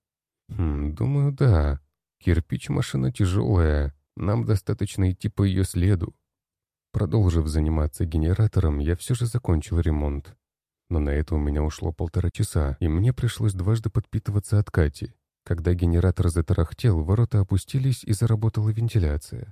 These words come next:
Но сперва мы вытащили наружу трупы жуков и мутантов. И, пожалуй, это было сложнее, чем убивать их.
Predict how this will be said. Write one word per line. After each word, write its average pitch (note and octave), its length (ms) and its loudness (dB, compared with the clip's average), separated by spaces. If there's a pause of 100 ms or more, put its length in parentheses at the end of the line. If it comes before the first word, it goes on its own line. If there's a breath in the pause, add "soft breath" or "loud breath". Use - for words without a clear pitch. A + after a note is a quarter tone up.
Но D#2+ 120 4
сперва F2+ 420 2
мы D#2 180 2
вытащили F#2+ 440 -2
наружу F#2+ 420 2
трупы A2 320 0
жуков G2 400 -2
и - 60 -2
мутантов. D#2 640 0 (420)
И, - 160 -2
пожалуй, B2+ 720 2
это - 280 0
было A2+ 300 2
сложнее, A2+ 540 2
чем C3+ 240 0
убивать B2 480 2
их. - 240 -16